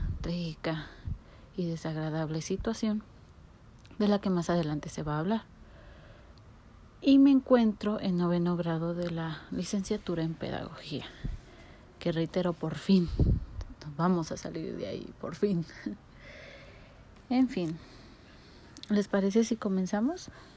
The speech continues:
Ok. Nuestro tema que abordaremos el día de hoy es un poco complicado, confuso,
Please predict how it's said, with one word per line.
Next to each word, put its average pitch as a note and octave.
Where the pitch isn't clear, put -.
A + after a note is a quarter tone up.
Ok. G3
Nuestro A3+
tema D4+
que -
abordaremos F#3
el E3+
día E3
de E3
hoy E3
es F3+
un F3+
poco F3
complicado, F3+
confuso, E3+